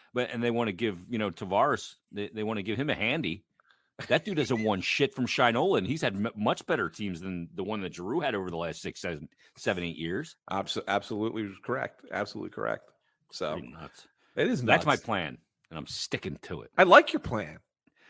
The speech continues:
Speaker 2: I
Speaker 1: I know
Speaker 2: like your
Speaker 1: you
Speaker 2: plan.
Speaker 1: 'Cause, m-, look, Marner, it, and the name on the marquee, the face, is Austin Matthews. You can't trade him.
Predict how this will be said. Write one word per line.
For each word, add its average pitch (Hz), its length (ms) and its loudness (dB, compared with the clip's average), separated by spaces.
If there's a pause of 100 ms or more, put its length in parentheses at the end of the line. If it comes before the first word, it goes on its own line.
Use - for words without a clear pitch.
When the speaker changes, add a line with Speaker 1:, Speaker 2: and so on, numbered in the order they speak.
(160)
Speaker 2:
I 135 60 4
Speaker 1:
I 147 40 6
know 180 100 4
Speaker 2:
like 90 120 6
your 185 100 2
Speaker 1:
you 151 60 -12
Speaker 2:
plan. 82 260 -10 (360)
Speaker 1:
'Cause, 156 180 -2
m-, 160 220 -2
look, 127 180 4
Marner, 117 560 6
it, - 140 -10 (580)
and 113 240 2 (640)
the 98 100 0
name 117 320 2
on 127 80 2
the 123 60 0
marquee, 101 600 2
the 87 120 -6
face, - 640 -6 (460)
is 90 600 0 (420)
Austin 85 460 -2
Matthews. 78 540 -8
You 80 80 -12
can't 82 300 -8
trade 73 300 -8
him. - 320 -18